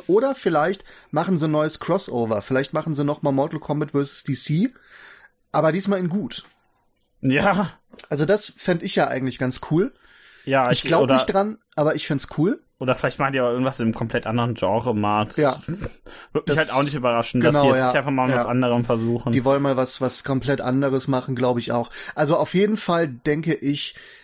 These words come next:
Speaker 1: dass die die nächsten vier bis fünf Jahre kein neues Mortal Kombat machen.
Speaker 2: Ja,
Speaker 1: Oder
Speaker 2: ich glaub
Speaker 1: kein, also
Speaker 2: auch
Speaker 1: kein
Speaker 2: nicht.
Speaker 1: richtiges, kein, kein Mortal Kombat zwölf.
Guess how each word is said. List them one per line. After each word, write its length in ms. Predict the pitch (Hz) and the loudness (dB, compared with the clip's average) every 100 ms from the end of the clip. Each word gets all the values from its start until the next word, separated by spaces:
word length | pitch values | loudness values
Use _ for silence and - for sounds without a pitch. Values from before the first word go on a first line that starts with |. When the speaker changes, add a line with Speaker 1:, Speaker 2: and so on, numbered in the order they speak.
| _ | _
Speaker 1:
dass 260 | 139 135 - | 0 0 -2
die 180 | 139 123 | -2 0
die 140 | 127 | 2
nächsten 840 | 127 131 143 - 147 139 135 131 127 | 2 2 0 -2 0 2 2 2 0
vier 320 | - 147 147 | -2 0 0
bis 200 | 127 - | 0 -2
fünf 320 | 139 131 - | -2 -2 0
Jahre 360 | 123 120 120 117 | 0 0 0 -2
kein 260 | 127 123 | -2 0
neues 320 | 113 110 113 | 2 2 0
Mortal 260 | 123 107 107 | 0 -2 -4
Kombat 380 | - 113 107 101 | -4 -2 -2 -2
machen. 300 | 95 - - _ - _ _ _ _ _ _ - | -4 -6 -12 _ -20 _ _ _ _ _ _ -2
Speaker 2:
Ja, 180 | 120 110 | 2 4
Speaker 1:
Oder 100 | 139 | 4
Speaker 2:
ich 60 | |
glaub 120 | 156 | 2
Speaker 1:
kein, 80 | 135 | 2
also 140 | 123 117 | 2 2
Speaker 2:
auch 40 | |
Speaker 1:
kein 140 | 143 135 | 2 2
Speaker 2:
nicht. 80 | |
Speaker 1:
richtiges, 640 | 147 - 131 131 - - - - - - | 0 0 0 0 0 -4 -8 -16 -18 -4
kein, 420 | 143 143 139 131 | 0 2 0 -2
kein 180 | 147 147 | -2 0
Mortal 240 | 147 151 - | 0 0 -2
Kombat 280 | 143 127 | -2 -2
zwölf. 540 | - 117 117 107 - | -2 0 0 0 -8